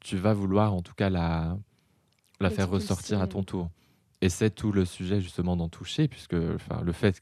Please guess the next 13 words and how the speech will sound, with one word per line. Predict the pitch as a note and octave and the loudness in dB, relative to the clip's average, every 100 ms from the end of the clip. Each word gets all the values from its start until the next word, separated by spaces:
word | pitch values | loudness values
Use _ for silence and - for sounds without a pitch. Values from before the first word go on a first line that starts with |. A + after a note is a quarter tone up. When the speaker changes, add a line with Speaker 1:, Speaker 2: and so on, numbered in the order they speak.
| - | -4
Speaker 1:
le | E2 D#2+ - - - | -4 -4 -8 -18 -20
fait | - - E2 - - - | -6 -2 -2 -6 -14 2
même | A2 G#2+ F2+ E2 - _ _ _ _ _ - | 6 6 4 0 -8 _ _ _ _ _ 0
qu'elle | G2+ | 2
s'inscrive | - F#2+ - - F#2 | 4 0 0 -2 0
dans | F2 E2+ | 0 2
un | |
atelier | E2+ - E2+ | 0 0 0
d'escrime | E2 E2+ - - F2 | 0 -2 -2 -2 0
thérapie, | D#2 D#2+ - C#3+ | 0 0 4 4
c'est | - | 4
pour, | - F2 | -2 -2
justement, | F#2 - F2+ G#2 | -4 -2 -2 -2